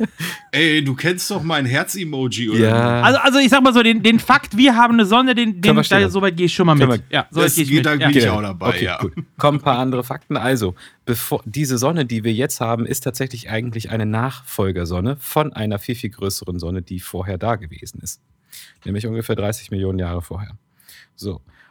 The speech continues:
Speaker 1: Und diese viel größere Sonne, die ist damals in einer sogenannten Supernova explodiert.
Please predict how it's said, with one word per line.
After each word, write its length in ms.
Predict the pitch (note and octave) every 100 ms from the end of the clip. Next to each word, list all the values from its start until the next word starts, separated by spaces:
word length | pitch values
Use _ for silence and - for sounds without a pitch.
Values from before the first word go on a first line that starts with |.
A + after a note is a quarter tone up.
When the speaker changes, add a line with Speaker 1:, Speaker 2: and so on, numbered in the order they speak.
| _
Speaker 1:
Und 220 | G#2+ G#2+
diese 220 | D#3 D#3+
viel 180 | D3 D#3
größere 440 | D#3 F3+ A#3 B2 F2
Sonne, 300 | E2 B2+ A#3 _ _ _ _ _ _ _ _ _ _ -
die 100 | A#2+
ist 180 | C3+ -
damals 420 | A2 A2+ B2+ B2+ -
in 160 | G#2+
einer 260 | G2+ G#2+ G#2
sogenannten 460 | F2+ F#2 G2 A2
Supernova 640 | G#2 E2 F#2+ F2+ E2 G#2 A2
explodiert. 600 | A2+ - B2 A#2 G2+